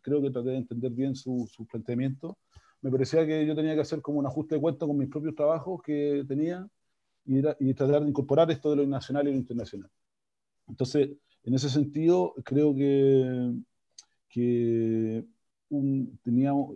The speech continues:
hay un cierto defecto, que yo era exponente de eso, creo que varios de mis trabajos son, tienen ese defecto,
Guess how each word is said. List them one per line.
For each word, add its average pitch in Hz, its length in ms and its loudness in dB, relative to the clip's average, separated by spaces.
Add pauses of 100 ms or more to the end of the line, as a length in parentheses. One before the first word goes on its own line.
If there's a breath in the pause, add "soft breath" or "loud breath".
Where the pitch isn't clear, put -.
hay 135 160 4
un 143 140 4
cierto 147 360 0
defecto, 165 540 2
que 135 180 2
yo 139 140 4
era 127 360 2 (240)
exponente 151 540 0
de 175 120 4
eso, 135 180 -4
creo 131 220 0
que 123 60 -2
varios 135 300 0
de 135 60 0
mis 135 100 -2
trabajos 131 340 -2
son, 127 400 -4
tienen 135 260 0
ese 139 160 -2
defecto, 143 540 -4